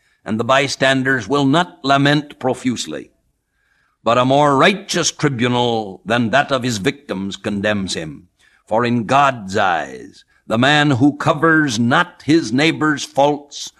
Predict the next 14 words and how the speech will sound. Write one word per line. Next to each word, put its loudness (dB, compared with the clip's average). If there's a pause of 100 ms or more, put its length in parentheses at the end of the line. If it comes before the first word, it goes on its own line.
(100)
with -2
the -2
mantle 0
of -8
charity -6 (340)
has 0
not 0
his -2
own 2
blotted -2
out 0 (140)
by 0
divine 0
forgiveness. -8